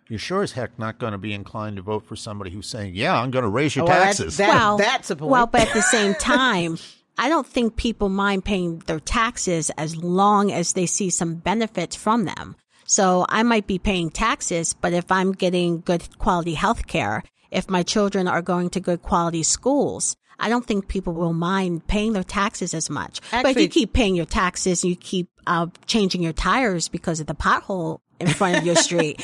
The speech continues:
Speaker 3: then yes, you mind paying your
Speaker 2: Jeffrey,
Speaker 3: taxes.
Speaker 2: that's, that's a good point, because remember when we were doing the Facebook Live, the people said they would pay higher taxes if it meant schools were protected,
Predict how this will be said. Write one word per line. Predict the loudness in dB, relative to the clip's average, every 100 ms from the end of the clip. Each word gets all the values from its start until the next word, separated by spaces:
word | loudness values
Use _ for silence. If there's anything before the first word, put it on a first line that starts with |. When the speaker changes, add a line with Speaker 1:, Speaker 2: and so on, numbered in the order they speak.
| -6
Speaker 3:
then | 0 2
yes, | 2 0 -4 -2
you |
mind | 0 2 2
paying | 0 0
your | 0
Speaker 2:
Jeffrey, | 2 4 2
Speaker 3:
taxes. | 4
Speaker 2:
that's, | 2 2 0
that's | 2 2 0
a |
good | -4 -4
point, | -6 -6
because | -4 -4 -2
remember | -4 -2 -2 -4
when | -4 -4
we | -4
were | -4 -4
doing | -2 -4 -2
the | -4
Facebook | -2 -2 -2 -4 -4 -4 -10 -10
Live, | -2 0 2 0 -4 _ _ _ -14
the | -8
people | -4 -2 -2
said | 0 0
they | 2 0
would | 0 -2
pay | -2 -2 -2 -6 -12
higher | -4 0 0
taxes | 0 -2 -4 -4 -4 -2
if | -2
it | -2 -4
meant | -4 -4
schools | -8 -8 -2 -2 -4
were | -8
protected, | -10 -10 -8 -10 -16